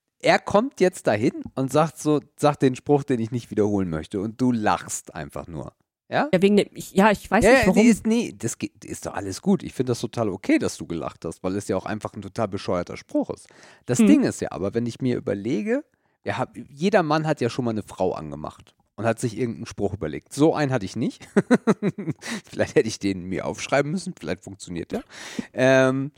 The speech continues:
Speaker 1: und dann gibt es ja den Moment, wo du von einer Frau, ähm,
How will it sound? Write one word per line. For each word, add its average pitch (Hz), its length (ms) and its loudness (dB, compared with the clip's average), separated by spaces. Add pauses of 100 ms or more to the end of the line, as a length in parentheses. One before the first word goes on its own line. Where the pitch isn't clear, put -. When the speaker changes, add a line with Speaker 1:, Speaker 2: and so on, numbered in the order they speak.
(420)
Speaker 1:
und 139 180 0
dann 214 180 2
gibt 208 200 -2
es 208 80 0
ja 196 80 2
den 147 120 0
Moment, 147 400 0
wo 151 120 4
du 143 200 2 (120)
von 131 180 2
einer 120 120 0
Frau, 131 680 2
ähm, 110 720 -2